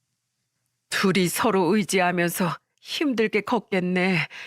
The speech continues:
얼마나 손가락질을 받으면서 걷겠어. 아휴. 어머니는 눈물을 닦기 시작하셨고 아버진 자리에서 일어나시더니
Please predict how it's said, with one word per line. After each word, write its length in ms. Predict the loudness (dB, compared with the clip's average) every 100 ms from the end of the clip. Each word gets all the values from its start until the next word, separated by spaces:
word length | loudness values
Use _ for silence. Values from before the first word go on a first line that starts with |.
| -18 _ _ _ _ _
얼마나 520 | -2 0 2 2 2 0
손가락질을 720 | 0 -2 0 2 0 0 -2
받으면서 540 | 0 -2 0 -2 -2
걷겠어. 760 | -2 -2 -2 -2 -2 -4 -4 -4 _ _ _ _ _ -4
아휴. 220 | 0 2 0 -4 -8 -14 -20 _ _ _ _ _ _ _ _ _ _ _ _
어머니는 520 | 0 2 2 2 0
눈물을 380 | 2 2 2 0
닦기 260 | -2 -4 -4
시작하셨고 760 | -2 -2 -2 -2 -2 -4 -8 -10 -12 -20 -20 _ _ _ _ -4
아버진 400 | 0 0 0 0
자리에서 440 | 0 0 0 0
일어나시더니 800 | 0 0 0 -2 -2 -4 -4 -8